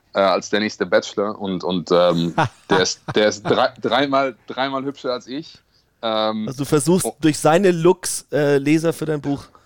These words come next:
Speaker 1: Genau,
Speaker 2: äh,
Speaker 1: an der
Speaker 2: zu
Speaker 1: Stelle,
Speaker 2: ziehen.
Speaker 1: äh, danke, Robert, oder auch, äh, Hase, Hazelnut, wie er, wie er da bei, im Wolfpack genannt wird. Ähm,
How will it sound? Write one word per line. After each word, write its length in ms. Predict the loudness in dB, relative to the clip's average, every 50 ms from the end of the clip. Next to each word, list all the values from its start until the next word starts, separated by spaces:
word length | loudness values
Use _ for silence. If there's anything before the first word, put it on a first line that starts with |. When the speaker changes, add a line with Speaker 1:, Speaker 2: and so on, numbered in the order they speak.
| _ _ _ _ _ _ _ _ _ _ _ _ _ _ -6
Speaker 1:
Genau, 300 | -2 0 2 2 2 2
Speaker 2:
äh, 40 | 2
Speaker 1:
an 100 | 2 4
der 100 | 4 2
Speaker 2:
zu 60 | 2
Speaker 1:
Stelle, 320 | 2 2 4 4 4 4
Speaker 2:
ziehen. 360 | 4 2 -2 -2 -4 -6 -8 -10
Speaker 1:
äh, 0 | _ _ -10
danke, 380 | -10 -8 -6 -2 -2 -2 -2 -4 -8 -8
Robert, 380 | -2 2 2 2 2 0 -4 -4
oder 160 | -2 0 0
auch, 240 | 0 -2 -4 -4 -4
äh, 400 | -2 0 2 2 2 2 0 -2 -6 _ _ _ -18 _ -8
Hase, 440 | -4 -2 0 0 0 0 0 -2
Hazelnut, 560 | -2 -2 -4 -4 -2 -2 0 0 0 0 -2 -2
wie 120 | -2 0
er, 220 | 0 0 0 -2 -2
wie 100 | -2 -4
er 60 | -2
da 100 | -2 -2 -4 -6 _ _ -14 -4 0
bei, 120 | 2 2
im 200 | 2 2 0 0
Wolfpack 280 | 2 2 2 0 -2 0
genannt 240 | 0 0 0 2 0
wird. 160 | 0 -2 -4 -8 -20 -20 -20 -20 -20 _ -2
Ähm, 420 | 0 2 2 4 4 2 2 0